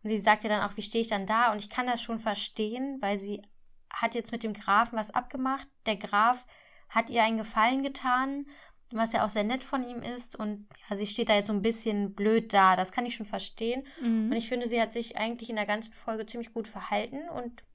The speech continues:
Speaker 1: ich mag Frau Martin auch einfach. Sie ist einfach, finde ich, eine gute Persönlichkeit und hat es jetzt verdient, Charakter der Folge zu werden.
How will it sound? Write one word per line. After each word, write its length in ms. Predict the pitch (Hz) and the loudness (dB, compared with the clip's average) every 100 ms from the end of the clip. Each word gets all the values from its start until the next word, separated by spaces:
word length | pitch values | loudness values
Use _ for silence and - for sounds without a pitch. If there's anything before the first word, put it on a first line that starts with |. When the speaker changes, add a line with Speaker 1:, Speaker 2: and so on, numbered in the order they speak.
| _ | _
Speaker 1:
ich 140 | - 233 | -6 0
mag 180 | 254 262 | 0 2
Frau 140 | 220 | 2
Martin 300 | 208 202 208 | 2 2 0
auch 100 | 196 | -2
einfach. 380 | - 190 233 240 | -4 -4 -4 -6
Sie 400 | - 214 214 - _ - - - - | -4 -4 -4 -8 _ -20 -20 -20 -20
ist 300 | - - 233 | -14 -10 -4
einfach, 220 | - 208 233 | -2 -2 -6
finde 160 | 233 | -8
ich, 60 | 226 | -8
eine 300 | 220 214 202 | -6 -6 -8
gute 220 | 208 233 | -8 -8
Persönlichkeit 880 | 233 226 202 233 240 - 240 220 220 - - - - | -6 -6 -2 -4 -4 -6 -2 0 -2 -10 -20 -20 -12
und 160 | - 202 | -8 -4
hat 180 | 208 202 | -4 -4
es 200 | 208 - | -8 -8
jetzt 240 | 196 190 - | -8 -8 -8
verdient, 540 | - 190 226 220 - - | -6 -2 -2 -4 -8 -12
Charakter 380 | 226 196 190 226 | -6 -6 -4 -4
der 100 | 269 | -2
Folge 280 | 214 180 | -2 -4
zu 160 | - 185 | -8 -10
werden. 400 | 180 170 240 226 | -6 -2 -2 -4